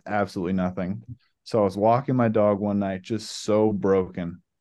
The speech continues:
And I saw a tweet from Pavlonex that said, "Have all," or I think it was B T C Pay. I can't remember if it was him or the account, but, um, I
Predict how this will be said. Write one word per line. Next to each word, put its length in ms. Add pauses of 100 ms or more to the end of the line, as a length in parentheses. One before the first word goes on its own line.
(100)
And 100
I 60
saw 220
a 60
tweet 540
from 360
Pavlonex 600
that 160
said, 280
"Have 300
all," 300
or 220 (260)
I 60
think 200
it 40
was 100
B 140
T 100
C 180
Pay. 340 (160)
I 60
can't 160
remember 220
if 0
it 20
was 140
him 180
or 40
the 100
account, 400 (600)
but, 220 (140)
um, 400 (200)
I 400